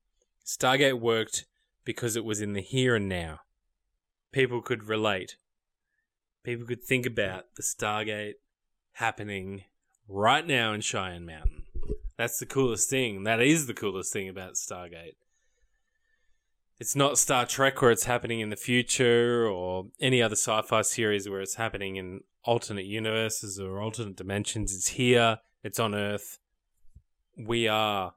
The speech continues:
the Tau'ri. I personally, I'd like to see a, it's kind of, it's kind of a little bit daft now that there's Stargate Command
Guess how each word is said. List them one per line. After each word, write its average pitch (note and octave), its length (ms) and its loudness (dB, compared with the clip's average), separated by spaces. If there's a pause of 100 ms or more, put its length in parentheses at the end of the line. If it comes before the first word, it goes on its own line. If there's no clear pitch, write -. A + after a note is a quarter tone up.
(100)
the G#2+ 60 -10
Tau'ri. F#2+ 680 -4 (1040)
I A#2+ 160 4
personally, C#3+ 520 4
I'd B2+ 200 6
like A#2+ 180 6
to B2 100 -4
see A2+ 360 2
a, G2 480 -4 (1040)
it's - 160 -20
kind C#3 200 2
of, A2+ 60 -6
it's A2+ 160 -4
kind D3 240 2
of B2 80 -2
a A#2 60 -2
little A#2+ 240 -2
bit A2 220 -4
daft G#2+ 360 0
now A#2 400 -4
that A2 300 -8
there's F#2+ 520 -8
Stargate A2 600 -4
Command G#2 720 -10